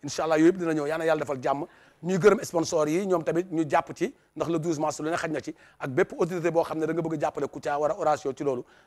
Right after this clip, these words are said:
na nga fexe daal ba jéem a ut ay buntu ba jokk ak ñooñu, parce que dina am solo trop. Lii lu baax la, acte loo xam ne c'est des actes de reconnaissance, des actes de valeur yoo xam ne dafa baax pour ñu koy xamal doomu aadama yi. C'est très important, hein. Dans la vie, il faut toujours ngay xool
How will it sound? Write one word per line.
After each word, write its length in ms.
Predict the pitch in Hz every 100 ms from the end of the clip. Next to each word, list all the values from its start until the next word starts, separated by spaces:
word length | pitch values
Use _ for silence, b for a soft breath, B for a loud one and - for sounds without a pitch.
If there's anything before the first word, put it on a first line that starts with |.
| b
na 100 | 143
nga 100 | 170
fexe 220 | 165 151
daal 180 | 143 156
ba 120 | 156 165
jéem 180 | 170 165
a 20 |
ut 180 | - 151
ay 80 | 147
buntu 220 | 135 143
ba 160 | 131 151
jokk 220 | 143 156 143
ak 60 |
ñooñu, 260 | 135 131 151
parce 140 | 151
que 60 | -
dina 120 | 160
am 80 | 175
solo 180 | 147 143
trop. 200 | - 151
Lii 100 | 165
lu 80 | 196
baax 180 | 185 180
la, 80 | 143
acte 140 | 160 180
loo 180 | 175 165
xam 140 | 165
ne 100 | 143 - b b b
c'est 140 | 180
des 120 | 175 156 127 - -
actes 220 | 185 -
de 120 | 160
reconnaissance, 580 | 160 175 185 151 147 127
des 120 | 147
actes 200 | 147 -
de 80 | 160
valeur 320 | 143 196 214
yoo 140 | 202 185
xam 160 | 175
ne 100 | 165 175 b b
dafa 120 | 143 208
baax 200 | 220 208
pour 100 | 196
ñu 100 | 196
koy 100 | 185
xamal 240 | - 180 180
doomu 180 | 170 165
aadama 160 | 151
yi. 60 | 151
C'est 100 | -
très 240 | 233 247
important, 300 | 247 247 240
hein. 180 | 214 208 - _ _ _
Dans 180 | - 190
la 140 | 233 220
vie, 180 | 208 233
il 60 |
faut 120 | 208
toujours 300 | 208 220 240
ngay 180 | 226 208
xool 300 | 196 190 175